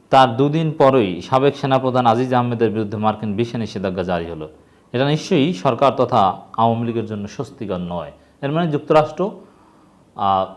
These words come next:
মানে এই যে সরকার যে চাপে, তার মধ্যে ব্যাংকিং খাত, মূল্যস্ফীতি আছে, এর সাথে সাথে যুক্তরাষ্ট্রের অবস্থানও সরকারের জন্যে অস্বস্তিকর এবং চাপের বিষয়।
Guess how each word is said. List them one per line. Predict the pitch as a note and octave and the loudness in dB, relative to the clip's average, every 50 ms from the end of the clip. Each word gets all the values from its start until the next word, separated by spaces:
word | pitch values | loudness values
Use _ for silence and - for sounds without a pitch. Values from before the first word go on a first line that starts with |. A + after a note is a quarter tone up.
| - - - - D#3+ | -18 -20 -16 -8 -6
মানে | C#3 D3 C#3+ D3 D3 - | -4 -4 -4 -4 -4 0
এই | D#3 D#3 D#3 | 0 0 2
যে | E3 E3 | 0 -2
সরকার | D#3+ - D#3+ C#3 - F#3+ F3+ D#3+ | -2 0 -2 0 2 2 2 4
যে | F3+ F3 | 2 0
চাপে, | F3 - D#3+ C#3+ C#3+ D3+ D#3 A2+ E2+ D2 - - - - _ _ _ _ _ | 2 4 4 4 6 6 4 4 2 0 -8 -14 -18 -20 _ _ _ _ _
তার | - C3 C#3 | 0 2 2
মধ্যে | D3 D3+ D#3 C#3+ C#3+ F3+ F#3 | 2 -2 -4 0 0 0 0
ব্যাংকিং | - B2 C#3 C3 C3 C3 - D#3+ D#3+ D3+ | 2 0 -2 -2 -2 -4 -4 -4 -4 -4
খাত, | - - E3 E3 E3 E3 - - | 2 4 4 4 4 2 -4 -6
মূল্যস্ফীতি | B2 A#2+ B2 C3+ D3 D3 D3+ - - D#3+ D#3 D#3+ E3 | -4 -4 0 0 0 0 0 -2 -4 -4 0 2 2
আছে, | D#3 D3+ D#3 - F3+ | 2 2 2 0 -2
এর | D3 C#3 - - | -2 -4 -6 -6
সাথে | B2+ C#3+ - - | -8 -8 -6 -6
সাথে | C#3+ D#3+ D3+ D#3 | -6 -4 -4 -2
যুক্তরাষ্ট্রের | D3 C3+ C#3+ C3+ C#3 D#3+ D#3+ E3+ F3 F3+ F#3 E3 | -2 -2 -2 -2 0 0 0 0 0 2 4 4
অবস্থানও | C#3+ C3+ D3 D3 - - E3+ E3 E3 D3+ | 4 4 2 0 0 0 0 0 0 -2
সরকারের | - D3 C3 B2 C#3+ C#3+ C#3 C3 | -4 -4 -2 0 0 0 0 -2
জন্যে | B2+ C3+ C3+ C#3 F3 - - - - - _ _ _ - | -2 -4 -4 -4 -4 -6 -8 -12 -18 -20 _ _ _ 0
অস্বস্তিকর | C3+ C3+ - F3 E3 D#3+ - - G3 G3+ G3+ E3+ | 0 0 0 -2 -4 -4 -4 -4 -2 0 0 0
এবং | C#3 B2 B2+ B2 A#2 A2+ - | 0 -2 -2 -4 -6 -2 -2
চাপের | A#2+ G#2 G#2 G2+ F2 | -2 0 0 -2 -4
বিষয়। | E2 D#2+ D2+ - - C2+ | -6 -10 -12 -14 -16 -18